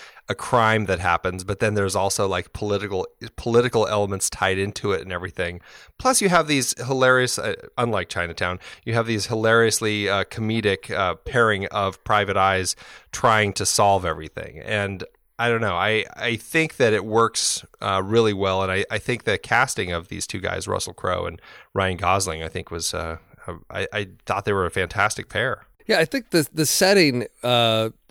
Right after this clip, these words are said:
Speaker 2: really was, uh, like, almost another character in the film. One of the things that J J and I often talk about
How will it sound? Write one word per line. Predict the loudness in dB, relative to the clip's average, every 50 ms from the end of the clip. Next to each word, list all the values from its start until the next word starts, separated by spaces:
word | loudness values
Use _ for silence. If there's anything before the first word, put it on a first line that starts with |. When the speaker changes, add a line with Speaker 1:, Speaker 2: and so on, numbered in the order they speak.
| -8
Speaker 2:
really | 0 2 4 6 6 6 6 4
was, | 2 -2 -4 -2 -2 -2 -2 -4 -6
uh, | -6 -6 -6 -6 -8 _ _ _ _ _ -10 -8
like, | -6 -4 -4 -4 -2
almost | 0 2 2 2 2 2
another | 2 4 4 4 4 2
character | 0 2 4 6 6 6 4 2 0
in | 0 0
the | 0 -2
film. | 0 2 4 4 4 2 0 -14 -20 -12 -2
One | 2 4
of | 4 4
the | 4 2
things | 0 0 0 0
that | -2 -2 -2 -4 _ _ _ _
J | -6 -2 2 2 2
J | 4 4 4 4 6
and | 4 4
I | 4 2
often | 2 0 -2 -4
talk | -2 0 0 0 0
about | 0 0 0 -2